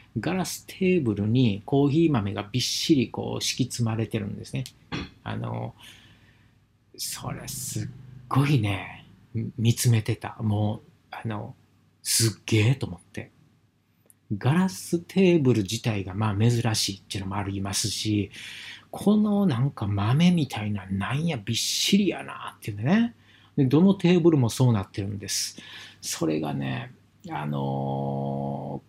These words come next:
ー、珍しくてね、私。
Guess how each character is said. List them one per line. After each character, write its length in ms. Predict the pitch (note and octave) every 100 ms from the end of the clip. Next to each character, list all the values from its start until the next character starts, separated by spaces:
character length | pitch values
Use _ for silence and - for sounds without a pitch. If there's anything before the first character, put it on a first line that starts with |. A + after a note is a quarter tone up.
| _ _ _ _ E3
ー、 200 | C3 A#2
珍 200 | A#2 A#2
し 100 | -
く 120 | G#2+
て 140 | G2
ね、 260 | G2 D#3 G3 -
私。 600 | A2 G2+ - - -